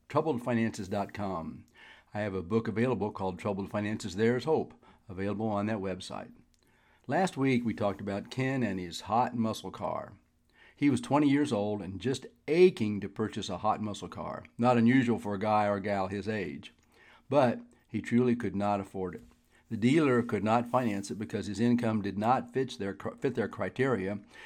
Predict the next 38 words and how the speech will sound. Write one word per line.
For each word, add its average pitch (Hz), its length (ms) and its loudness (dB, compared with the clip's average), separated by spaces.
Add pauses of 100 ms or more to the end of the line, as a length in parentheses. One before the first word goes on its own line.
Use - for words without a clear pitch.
In 120 80 2
other 123 120 4
words, 123 180 2
he 117 80 2
could 135 140 2
<laughs> - 160 0
not 151 140 6
afford 123 360 0
it 120 120 -4
per 135 240 4
their 117 240 6
standards. 117 680 -2 (640)
So 107 400 0
he 110 100 2
went 113 200 4
to 113 40 2
his 104 120 -2
parents 123 360 0
and 117 100 4
asked 123 280 2
them 151 180 0
to 117 80 -2
co-sign. 95 600 -6 (320)
They 123 100 2
wisely 120 440 4
refused, 139 600 0 (380)
per 120 160 0
guidance 113 340 2
from 107 120 -4
the 101 80 -4
Bible. 98 420 -6 (580)
You - 80 -6
say, 127 380 2
uh, 120 200 0
"Wait, 127 200 0 (120)
from 147 180 0
the 117 80 6
Bible? 151 500 4